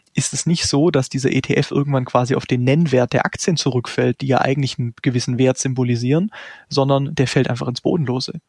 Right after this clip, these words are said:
weil da ist ja nichts da, was ihn aufhält. Wenn die Gelder der Kunden abfließen, war's das, tschüss. Das ist wie wenn in der Badewanne einen Stöpsel ziehen. Dann war's das einfach, ja. Und, ähm, das ist halt ein riesiges Risiko, was ich sehe. Und das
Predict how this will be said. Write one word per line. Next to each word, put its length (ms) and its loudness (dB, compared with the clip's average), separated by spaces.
weil 120 2
da 60 4
ist 140 0
ja 80 2
nichts 240 -4
da, 220 2
was 120 -4
ihn 120 0
aufhält. 420 -2
Wenn 100 0
die 120 -2
Gelder 260 4
der 100 0
Kunden 240 -2
abfließen, 580 -2
war's 300 0
das, 320 -8
tschüss. 400 -2
Das 140 -4
ist 120 -6
wie 80 2
wenn 240 2
in 60 -2
der 100 0
Badewanne 440 2
einen 60 -4
Stöpsel 320 0
ziehen. 280 -6
Dann 160 -6
war's 200 2
das 140 -6
einfach, 400 -10
ja. 160 -2
Und, 400 0
ähm, 240 2
das 200 2
ist 120 -2
halt 140 2
ein 60 0
riesiges 420 0
Risiko, 340 0
was 140 -4
ich 100 -6
sehe. 240 2
Und 120 -2
das 180 -8